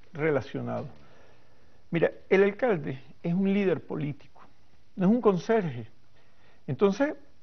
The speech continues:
el, fíjate, este señor, que es alcalde metropolitano, llegó con setecientos mil votos, ¿verdad?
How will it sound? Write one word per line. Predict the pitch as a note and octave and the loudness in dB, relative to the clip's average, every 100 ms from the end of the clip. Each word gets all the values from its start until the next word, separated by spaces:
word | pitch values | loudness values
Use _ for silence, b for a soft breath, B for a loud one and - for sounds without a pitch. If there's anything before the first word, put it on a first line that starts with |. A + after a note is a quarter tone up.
| - - - | -16 -16 -2
el, | C#4 F#3 F3 D#3+ F#3 - - - | 2 2 0 -2 -8 -14 -16 -2
fíjate, | - F3 E3+ - - - - - - | 0 0 0 -4 -10 -16 -16 -16 -8
este | D3+ - A3+ | -6 -2 0
señor, | A#3+ A3 G#3+ C4+ - - | 2 2 2 0 -6 -8
que | F3 | -2
es | D#3+ | -2
alcalde | F3 G3 F#3 F3+ F#3+ | 2 2 2 2 2
metropolitano, | F3+ E3 D3+ C#3 C#3 B2+ G3+ A#3+ | 0 -2 -4 -2 -2 0 -2 0
llegó | F3 D#3 | 2 2
con | D#3 F3+ | 2 -2
setecientos | E3 F#3+ F3+ C#3+ - D3 C3+ C3 | -2 -4 -2 -6 -4 -6 -4 -4
mil | C#3+ D3 | -2 0
votos, | D3 C3 - - - - - - - | 2 2 0 -14 -18 -18 -18 -16 -6
¿verdad? | C3+ F#3 | -4 -4